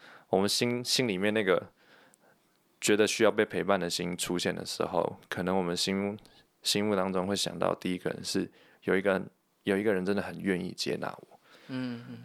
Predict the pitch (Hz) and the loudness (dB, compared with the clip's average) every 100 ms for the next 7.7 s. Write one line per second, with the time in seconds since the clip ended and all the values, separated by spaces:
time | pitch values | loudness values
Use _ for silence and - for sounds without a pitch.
0 | - 113 92 90 92 87 90 95 - - | 0 0 0 -2 -6 -4 -4 -4 -6 -4
1 | 92 90 - - - - 101 98 90 - | -4 -2 -6 -12 -16 -8 -2 -2 -2 -6
2 | 101 98 - _ _ - _ _ _ _ | -10 -10 -14 _ _ -20 _ _ _ _
3 | _ - - - 107 107 - _ 113 113 | _ -20 -14 -2 0 2 -2 _ 0 2
4 | 104 - 104 104 95 90 85 87 85 58 | 2 2 2 4 2 0 0 -2 -2 -8
5 | 55 55 - - - - 104 104 104 101 | -8 -12 -18 -20 -8 0 2 4 4 4
6 | 98 98 87 - _ - - 90 92 - | 0 0 -4 -4 _ -8 2 4 4 0
7 | 87 87 82 80 92 87 | -2 0 -2 2 4 4